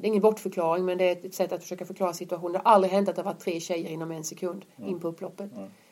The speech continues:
Speaker 1: Eh, men, men, eh, det, det blev inte bra. Det blev inte som vi hade tänkt oss. Eh, så nästa år så kommer vi att, eh, vi har pratat om, vi har faktiskt pratat lite grann om O-ringen då, fållorna, eh, som är in mot, eh, mot, eh, mot mål där, beroende på vilken klass man springer i och så vidare. Så att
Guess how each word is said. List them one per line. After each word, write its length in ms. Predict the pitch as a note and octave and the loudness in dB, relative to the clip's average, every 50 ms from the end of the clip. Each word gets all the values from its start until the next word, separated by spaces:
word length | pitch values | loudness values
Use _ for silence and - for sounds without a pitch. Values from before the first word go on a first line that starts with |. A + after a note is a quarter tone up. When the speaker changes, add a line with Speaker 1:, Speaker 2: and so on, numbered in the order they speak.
| _ - - - - - - _ _ | _ -20 -20 -20 -20 -20 -20 _ _
Speaker 1:
Eh, 760 | - F#3+ F3+ F3 E3+ E3+ E3 E3 E3 E3+ F3 - - - F#3+ F#3 | -10 -8 -8 -6 -6 -6 -6 -6 -6 -8 -8 -8 -8 -8 -8 -6
men, 240 | F#3 F#3 F#3 F#3 F#3 | -2 0 0 0 0
men, 360 | F#3+ G3 F#3+ F#3 F#3 F#3 F#3 | 0 2 2 2 2 2 0
eh, 200 | F#3 F#3 F#3 F#3+ | 0 -2 -2 2
det, 80 | F#3+ A#3 | 2 2
det 180 | G#3+ G3 A3+ | 6 6 6
blev 240 | G#3+ G#3 F3+ D#3+ E3 | 6 6 4 4 4
inte 180 | E3+ D#3+ E3 D#3 | 0 -2 -2 0
bra. 240 | F3+ G#3 G3 D#3 | 4 6 6 8
Det 80 | E3 G#3+ | 6 6
blev 280 | G#3+ A#3+ G#3+ E3+ D#3+ G#3 | 6 6 4 6 6 6
inte 180 | A#3 G#3+ G3 | 4 2 0
som 140 | D3+ - D#3+ | -6 -8 -8
vi 60 | F3+ | -8
hade 160 | F#3+ F3+ F#3 | -8 -8 -8
tänkt 300 | F#3+ - E3+ - D#3+ - | -6 -6 -8 -8 -6 -4
oss. 340 | G3+ G3+ G3+ G3+ - - - - | -2 -2 -4 -4 -10 -18 -16 -14
Eh, 300 | F#3+ F3+ F3 F3 - - | -12 -12 -12 -12 -14 -12
så 140 | G3 - G3 | -6 -2 0
nästa 280 | G3+ G3 F#3+ F#3+ - | 0 0 0 2 2
år 120 | G#3+ F#3 F3 | 2 2 2
så 140 | E3+ F#3 G3+ | 0 -4 -6
kommer 260 | - F#3+ F3 F3+ F3 | -4 -4 -4 -2 -4
vi 120 | F3+ F3+ | -2 -2
att, 180 | F3 E3+ E3+ E3+ - _ - _ _ _ _ _ _ _ _ _ - | -2 -2 -2 -4 -8 _ -20 _ _ _ _ _ _ _ _ _ -18
eh, 60 | G3+ F#3 G3 G3 - - G3 | -16 -14 -14 -12 -12 -8 0
vi 60 | F#3+ | 2
har 80 | A3+ G#3 | 2 6
pratat 360 | G#3+ A3 G3 F#3+ G3+ F#3+ F#3+ | 10 10 10 10 8 4 2
om, 260 | F#3 F3+ F3 F3 E3 C#3 - | 2 2 2 0 -2 0 4
vi 80 | G3+ | 4
har 80 | B3 B3+ | 4 6
faktiskt 420 | - A3+ A3 A3+ G#3+ G#3+ G#3+ - | 6 6 4 4 0 0 2 6
pratat 280 | - A3+ G#3 G#3 G#3+ G3+ | 8 8 8 8 6 4
lite 160 | G#3+ G#3 G3+ | 4 2 2
grann 100 | G3 F#3+ | 2 2
om 80 | F#3 F#3 | 2 2
O-ringen 440 | F#3+ F#3+ F3 E3 E3 E3+ G3 A3 | 0 0 0 0 0 2 4 4
då, 80 | G#3 E3+ | 4 2
fållorna, 720 | E3 - - - A3+ G#3 G3+ F3+ E3+ D#3+ D#3+ E3+ F3 F#3 F#3 F#3 - | -2 0 6 8 8 10 10 8 4 2 2 2 2 0 0 -2 -2
eh, 280 | - F3+ F3+ F3+ F3 F3 | -2 0 0 0 0 -2
som 200 | E3+ - G3 G3 | 0 0 0 0
är 140 | F#3 F3 E3+ | 0 0 -2
in 240 | - - F3+ F3+ F3 | -2 -2 -2 -2 -2
mot, 320 | E3+ E3+ E3+ E3+ - - | -4 -6 -6 -8 -8 -8
eh, 180 | F#3 F3 - F#3+ | -6 -4 -4 -6
mot, 340 | F3 F3 E3+ E3+ E3+ _ - | -6 -8 -8 -10 -12 _ -10
eh, 300 | F#3 E3+ E3+ D#3+ - - | -8 -6 -6 -6 -6 -6
mot 160 | F#3+ F#3 F#3 F3+ | -6 -6 -4 -4
mål 260 | E3 D3 D3+ D#3 E3+ | -4 -2 -2 -4 -4
där, 240 | - E3+ - E3 E3 E3 | -6 -6 -6 -6 -6 -6
beroende 260 | F3+ E3+ D#3+ D#3+ D#3+ | -4 -4 -4 -6 -8
på 100 | - E3+ | -10 -10
vilken 220 | F3 E3+ - E3+ | -12 -12 -12 -12
klass 220 | E3 F3+ F3+ - - | -12 -12 -12 -12 -12
man 80 | G#3 | -14
springer 280 | G3 - - G#3 G3+ G#3 | -14 -14 -14 -14 -12 -14
i 40 | - | -14
och 40 | G3 | -14
så 60 | - | -14
vidare. 180 | - G3+ G3 F3+ | -14 -14 -14 -12
Så 60 | - | -14
att 60 | F#3+ | -14